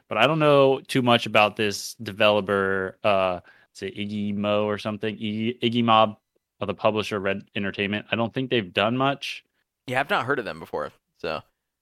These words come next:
Speaker 1: They did, uh, Dogfighter, World War Two, and then the Gungrave V R, Gungrave V R games.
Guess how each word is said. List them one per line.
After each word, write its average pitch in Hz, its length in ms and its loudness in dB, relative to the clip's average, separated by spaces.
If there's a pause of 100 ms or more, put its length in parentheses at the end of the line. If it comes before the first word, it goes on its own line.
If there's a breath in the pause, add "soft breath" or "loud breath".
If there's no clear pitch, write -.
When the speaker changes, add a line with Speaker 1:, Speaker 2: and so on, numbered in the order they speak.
(200)
Speaker 1:
They 120 140 2
did, 120 840 4 (1040 loud breath)
uh, 107 200 4
Dogfighter, 190 720 6
World 143 260 2
War 160 160 4
Two, 104 380 0 (480 soft breath)
and 107 120 2
then 104 180 6
the 104 80 2
Gungrave 107 500 4
V 101 180 0
R, 95 340 4 (640)
Gungrave 113 360 2
V 104 180 2
R 98 400 4 (600)
games. 85 500 -6